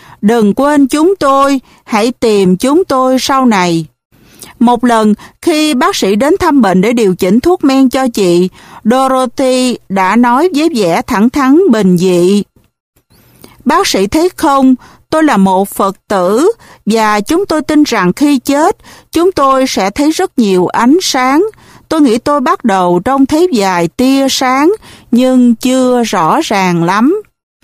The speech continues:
Các bác sĩ hết sức ngạc nhiên trước sự sáng suốt vui vẻ của chị, nhất là theo kinh nghiệm của bác sĩ. Họ biết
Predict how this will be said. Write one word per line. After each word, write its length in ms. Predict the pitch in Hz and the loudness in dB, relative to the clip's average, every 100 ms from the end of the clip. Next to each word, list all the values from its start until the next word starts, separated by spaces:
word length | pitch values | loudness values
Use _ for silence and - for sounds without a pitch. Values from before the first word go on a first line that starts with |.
| _ _ - - - - | _ _ -20 -20 -16 -6
Các 200 | 320 349 | -4 0
bác 180 | 339 370 | -2 -2
sĩ 400 | - 180 185 320 | -2 0 2 2
hết 200 | 349 359 | 0 0
sức 240 | 370 339 | -2 -2
ngạc 200 | 214 180 | -2 -2
nhiên 400 | 226 254 285 277 277 - - - | 0 0 2 2 0 -4 -14 -4
trước 160 | 381 | -2
sự 200 | - 202 185 | -2 -2 -2
sáng 340 | 262 285 381 | 0 0 0
suốt 300 | 415 330 370 - | 0 0 0 0
vui 340 | 262 277 240 | -2 0 0
vẻ 240 | 202 156 202 | 0 0 -2
của 200 | 214 254 | 0 -2
chị, 420 | - 190 175 185 - - - | 0 0 2 0 -4 -20 -6
nhất 240 | 262 381 339 | -2 0 0
là 180 | 208 | -2
theo 380 | - 277 269 262 | -2 -2 -2 -2
kinh 320 | 247 277 262 | -2 0 2
nghiệm 340 | 226 180 170 190 | 2 2 2 0
của 340 | 190 170 214 302 | 0 0 0 0
bác 280 | 285 370 | -2 -2
sĩ. 480 | - 196 165 180 311 - - - - | -4 -2 0 2 0 -2 -10 -20 -16
Họ 340 | - 262 208 | -4 -2 0
biết 340 | 220 285 359 | 2 2 2